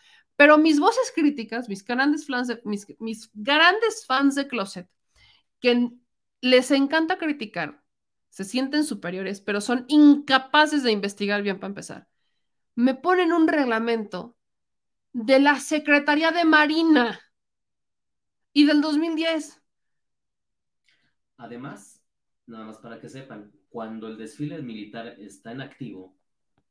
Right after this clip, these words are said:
Speaker 2: ninguna aeronave que no sea de las Fuerzas Armadas puede volar. El aeropuerto se cierra,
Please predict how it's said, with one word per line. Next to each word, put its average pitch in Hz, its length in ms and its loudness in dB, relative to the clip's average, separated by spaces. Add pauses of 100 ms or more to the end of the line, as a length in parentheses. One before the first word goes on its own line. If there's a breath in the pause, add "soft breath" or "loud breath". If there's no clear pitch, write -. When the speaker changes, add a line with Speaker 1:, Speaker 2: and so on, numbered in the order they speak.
(100)
Speaker 2:
ninguna 143 720 -2
aeronave 117 640 -10
que 104 140 -14
no 117 200 -12
sea 120 280 -16
de 113 140 -12
las 98 300 -16
Fuerzas 120 600 -16
Armadas 147 640 -10 (280)
puede 120 180 -4
volar. 107 440 -8 (600)
El 113 120 -8
aeropuerto 139 460 -4
se 101 140 -12
cierra, 107 360 -10